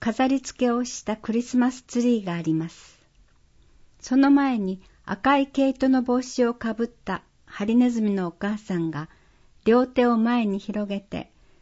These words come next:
ハリネズミの子供たちに話をしているようです。絵の上の方に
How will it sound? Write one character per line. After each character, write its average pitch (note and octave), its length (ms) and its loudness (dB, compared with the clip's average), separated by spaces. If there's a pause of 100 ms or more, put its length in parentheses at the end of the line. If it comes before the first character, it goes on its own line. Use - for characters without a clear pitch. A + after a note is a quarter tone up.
(100)
ハ - 160 -6
リ B3+ 140 2
ネ C4+ 160 4
ズ A#3+ 120 -4
ミ G#3+ 120 0
の G3 100 -2
子 G#3 160 -4
供 A3+ 240 0
た G#3+ 160 -4
ち - 160 -8
に E3 260 -2
話 G#3+ 540 -2
を G3+ 80 -2
し - 140 -12
て - 140 -8
い F3+ 120 -4
る F3 140 -4
よ F3 140 -2
う D3+ 60 -4
で D3+ 140 -8
す。 - 420 -20 (1300)
絵 C4 140 2
の A3+ 460 -2
上 A#3 280 2
の B3 140 2
方 A#3+ 280 -2
に F3 320 -2